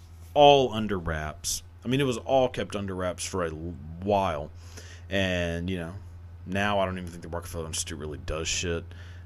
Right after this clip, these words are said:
Um, but yeah, I mean, and you can find a million other stories of them doing some pretty shady shit.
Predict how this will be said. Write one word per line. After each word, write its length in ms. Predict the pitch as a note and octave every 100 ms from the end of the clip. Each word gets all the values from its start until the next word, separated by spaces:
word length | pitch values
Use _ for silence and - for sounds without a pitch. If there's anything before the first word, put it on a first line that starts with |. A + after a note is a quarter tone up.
| -
Um, 560 | D2 D2 C2 B1+ - - - - - - - - - - -
but 120 | B2+
yeah, 200 | A#2+ F#2
I 60 |
mean, 140 | G2+ A#2
and 200 | A#2 C#3
you 100 | D3
can 120 | E2+
find 380 | E2 E2 D#2 D2
a 40 |
million 560 | D2+ F#2+ G#2+ G#2+ G2 F2+
other 180 | E2 D#2+
stories 400 | - D#2+ D#2 D#2+
of 120 | D#2+
them 160 | E2
doing 260 | E2+ D#2+ D#2+
some 220 | - C#2+
pretty 500 | F2 - - A#2+ A#2
shady 440 | G2 - F2 E2 D#2+
shit. 440 | - E2+ D#2 D2+